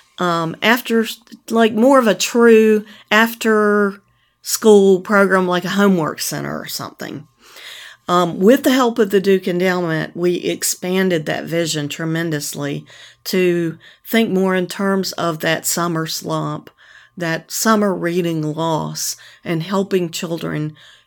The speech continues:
who, who lose ground every summer, um, to, to not lose that ground, but to help, help them. And, and these children that, that are identified by our target schools,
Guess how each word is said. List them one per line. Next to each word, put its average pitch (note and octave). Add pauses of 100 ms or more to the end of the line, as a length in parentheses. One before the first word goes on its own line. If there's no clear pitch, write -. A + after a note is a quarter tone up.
(100)
who, F3+ (320)
who G#3
lose G3
ground E3 (100)
every F#3+
summer, D#3+ (840)
um, D#3+ (180)
to, F#3 (120)
to G3
not F3+
lose A#2+
that D#3
ground, D3
but E3
to E3
help, D#3+ (320)
help G3
them. E3+
And, E3 (180)
and G#3
these D#4
children G3
that, F3 (480)
that F#3+
are F#3
identified G3
by F3
our E3
target E3+
schools, D#3+